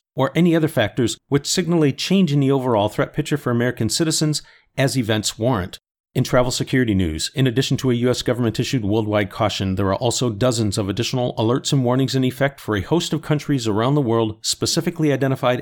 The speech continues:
as posing significant risks for U S citizens.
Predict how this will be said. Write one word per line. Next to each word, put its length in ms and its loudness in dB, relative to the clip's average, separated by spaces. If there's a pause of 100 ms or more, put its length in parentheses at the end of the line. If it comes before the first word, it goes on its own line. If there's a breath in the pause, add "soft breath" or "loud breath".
as 160 0
posing 460 0
significant 640 -4
risks 420 -2 (140)
for 260 2
U 240 0
S 120 0
citizens. 540 -2